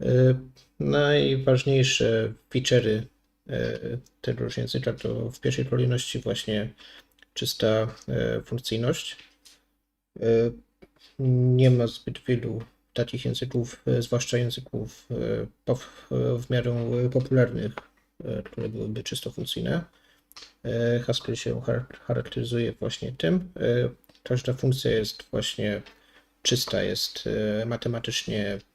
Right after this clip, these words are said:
wyrażeniem, a nie ins-, instrukcją. E, co też się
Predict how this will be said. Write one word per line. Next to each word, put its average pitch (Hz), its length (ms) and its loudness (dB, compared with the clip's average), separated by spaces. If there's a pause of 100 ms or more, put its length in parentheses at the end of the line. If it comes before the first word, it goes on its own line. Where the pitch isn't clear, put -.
(200)
wyrażeniem, 117 800 2
a 107 80 -8
nie 107 440 -4 (460)
ins-, - 360 -6
instrukcją. 135 600 -2 (800)
E, 151 340 4
co - 140 2
też 143 300 4
się 127 420 4